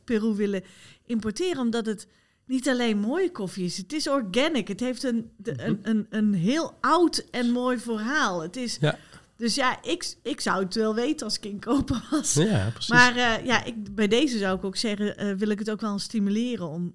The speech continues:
Speaker 1: gewoon ook niet alleen te kijken naar de prijs, want ongetwijfeld kunnen ze niet concurreren ten opzichte van Brazilië en, eh, en Colombia. Dus kijk niet alleen naar de, de, de goedkoopste koffie, maar
Speaker 2: Mhm.
Speaker 1: kijk ook gewoon eens naar,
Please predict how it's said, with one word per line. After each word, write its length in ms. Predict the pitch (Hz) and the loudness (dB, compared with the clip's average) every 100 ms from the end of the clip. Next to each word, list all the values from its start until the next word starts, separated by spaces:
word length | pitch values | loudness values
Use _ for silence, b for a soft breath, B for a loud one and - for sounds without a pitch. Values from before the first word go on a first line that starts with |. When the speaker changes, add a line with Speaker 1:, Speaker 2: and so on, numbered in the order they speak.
| - | -12
Speaker 1:
gewoon 320 | - 202 196 | -10 -8 -6
ook 240 | - 226 220 | -4 -4 0
niet 200 | 240 240 | 0 2
alleen 280 | 220 208 202 | 0 0 -2
te 100 | 202 | -4
kijken 380 | 208 202 196 | -2 -2 -2
naar 180 | 185 175 | -2 -2
de 80 | 180 | -4
prijs, 400 | 180 202 226 - | -2 -2 -2 -4
want 160 | 190 180 | -6 -6
ongetwijfeld 640 | 196 180 196 180 180 175 | -6 -4 -2 -2 -4 -8
kunnen 200 | - 180 | -4 -4
ze 80 | 165 | 0
niet 200 | 190 226 | 0 -2
concurreren 640 | 220 196 196 190 185 175 180 | -2 -4 -2 -2 -2 -4 -8
ten 160 | 180 | -8
opzichte 380 | 165 - 175 170 | -8 -8 -12 -10
van 160 | 180 175 | -6 -4
Brazilië 540 | 180 175 202 185 175 170 | -4 -4 -2 0 0 -2
en, 340 | - 175 165 | -4 -4 -2
eh, 200 | 165 160 160 B B B B - | -2 -2 -4 B B B B -2
en 260 | 196 185 | 0 0
Colombia. 680 | 180 202 220 247 226 208 220 220 B B B | 2 4 6 4 4 2 0 -2 B B B
Dus 160 | 185 | -6
kijk 240 | - 220 202 | 0 2 4
niet 200 | 233 220 | 2 2
alleen 220 | 196 190 | 2 0
naar 140 | 180 | 0
de, 220 | 175 165 156 | 0 -2 -2
de, 160 | 180 160 - | -4 -6 -10
de 180 | 180 185 | -4 -2
goedkoopste 680 | 175 185 - 233 294 - 226 | -2 -4 0 0 0 -4 -8
koffie, 360 | - 214 - 220 | -6 -6 0 2
maar 140 | 123 | 4
Speaker 2:
Mhm. 80 | 131 | 4
Speaker 1:
kijk 200 | 214 - | 2 -4
ook 140 | 214 | -10
gewoon 200 | - 196 | -6 -4
eens 160 | 190 - | -2 -4
naar, 320 | 175 175 | -4 -4